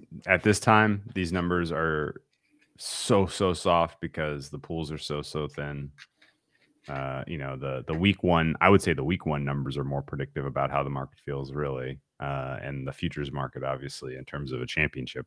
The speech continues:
uh, e-, equity is, is a better indicator. Um, but all that said, I think, still think that's a very worthwhile exercise just to kind of know the relative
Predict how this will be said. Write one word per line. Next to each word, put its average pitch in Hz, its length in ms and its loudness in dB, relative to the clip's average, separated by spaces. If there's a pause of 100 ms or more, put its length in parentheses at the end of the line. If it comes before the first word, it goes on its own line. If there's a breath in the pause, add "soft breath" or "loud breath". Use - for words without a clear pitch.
uh, 64 260 -4 (120)
e-, 67 320 -6
equity 65 400 -6
is, 64 260 -6
is 73 140 -10
a - 40 -20
better 65 380 -4
indicator. 69 540 -8 (440 soft breath)
Um, 82 260 6
but 87 160 6
all 98 140 12
that 90 180 8
said, 78 180 0
I 69 100 0
think, 76 300 -6
still 85 280 -2
think 76 260 -2 (300)
that's 78 160 -8
a 76 40 -6
very 76 220 2
worthwhile 71 500 0
exercise 71 580 -2
just - 220 -14
to - 60 -14
kind 78 220 -2
of 67 200 -8 (340 soft breath)
know 85 600 6 (380)
the 78 160 4
relative 76 800 2